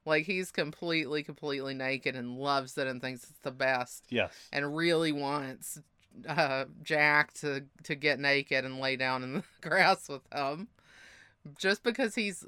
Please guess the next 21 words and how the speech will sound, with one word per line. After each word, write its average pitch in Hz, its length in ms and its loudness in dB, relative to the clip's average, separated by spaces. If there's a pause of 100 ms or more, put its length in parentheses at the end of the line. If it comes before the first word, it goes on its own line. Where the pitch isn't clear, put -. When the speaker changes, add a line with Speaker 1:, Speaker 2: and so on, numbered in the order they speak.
Speaker 1:
so 170 400 0
in 147 160 -4
love 139 240 -4
with 131 160 -10
li-, 135 400 0
with, 147 240 -6
like, 135 200 -4 (380)
life 139 560 -2
and 139 180 -8
the 131 80 -8
world 127 840 -4
and 135 200 -8
the 127 40 -8
sensations 127 1300 -6
and, 131 220 -10 (520)
you 151 140 -4
know, 135 480 -2
being 147 840 0
part 135 460 -2
of 127 200 -10
it, 123 280 -10